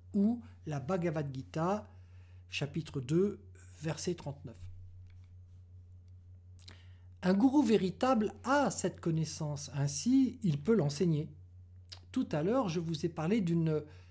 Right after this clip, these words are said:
sadhana authentique. C'est quoi une sadhana authentique ? C'est une pratique qui permet à ceux qui la suivent de se remettre en question,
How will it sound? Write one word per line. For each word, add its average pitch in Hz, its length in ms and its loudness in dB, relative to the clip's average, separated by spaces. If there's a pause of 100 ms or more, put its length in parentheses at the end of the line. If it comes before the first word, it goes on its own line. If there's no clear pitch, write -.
(140)
sadhana 208 720 4
authentique. - 640 -4 (520)
C'est - 280 -2
quoi 170 380 0
une 139 380 -2 (380)
sadhana 151 640 -2
authentique ? 143 680 -6 (1000)
C'est 143 320 -6
une 143 140 0
pratique 156 540 -4
qui - 120 -8
permet 180 680 2
à 135 100 -4
ceux - 220 -6
qui 156 160 -6
la 131 120 -4
suivent 220 480 -2 (340)
de 151 120 -2
se - 200 -4
remettre 208 540 6
en 180 80 0
question, 160 600 -4